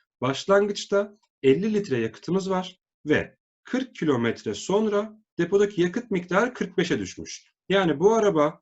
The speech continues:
kırk kilometre gittiği zaman depodaki kilo-,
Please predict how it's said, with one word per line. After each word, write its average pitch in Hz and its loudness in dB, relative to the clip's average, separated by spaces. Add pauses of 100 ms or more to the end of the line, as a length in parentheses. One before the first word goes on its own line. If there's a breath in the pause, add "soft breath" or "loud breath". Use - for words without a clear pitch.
(200)
kırk 254 -4
kilometre 123 0
gittiği 165 -6
zaman 196 0 (1300)
depodaki 185 0
kilo-, 175 -8